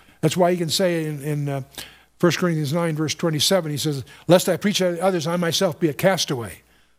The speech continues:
Strange verse. It's not talking about his salvation, it's talking about his inheritance. Paul understood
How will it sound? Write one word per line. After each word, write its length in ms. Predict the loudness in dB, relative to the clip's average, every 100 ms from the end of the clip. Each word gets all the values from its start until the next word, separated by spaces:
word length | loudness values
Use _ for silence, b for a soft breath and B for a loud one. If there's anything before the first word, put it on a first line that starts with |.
| _
Strange 320 | 2 4 4 2
verse. 460 | 0 0 -6 -6 -12 _
It's 160 | 0 2
not 160 | 2
talking 140 | 2 0
about 80 | 0
his 80 |
salvation, 380 | -2 0 0 0
it's 60 | -2
talking 180 | -2 -2
about 120 | -4
his 140 | -4
inheritance. 640 | -4 0 0 -2 -6 -8 -8 B B B B
Paul 320 | 4 4 4
understood 520 | 0 -4 2 2 2